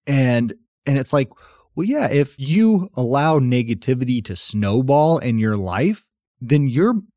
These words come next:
pretty much responsible for that yourself, because you could break that mold if you were like, "You know what? Enough is enough. I'm gonna start working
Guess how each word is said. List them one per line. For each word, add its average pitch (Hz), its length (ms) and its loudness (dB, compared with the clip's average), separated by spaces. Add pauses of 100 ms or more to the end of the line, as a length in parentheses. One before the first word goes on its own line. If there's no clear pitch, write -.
(240)
pretty 226 300 0
much 180 300 2
responsible 117 680 -4
for 104 200 -6
that 104 220 -4
yourself, 90 600 -12 (200)
because 120 320 2
you 143 200 -2
could 127 240 -2
break 123 400 0
that 101 260 -4
mold 92 480 -6 (680)
if 131 320 0
you 117 600 2 (340)
were 113 180 0
like, 104 280 -2
"You 127 80 2
know 127 100 4
what? 127 320 2
Enough 107 420 -2
is 104 140 -4
enough. 101 560 -2 (460)
I'm 123 100 -2
gonna 120 100 -2
start 110 300 -2
working 95 600 -6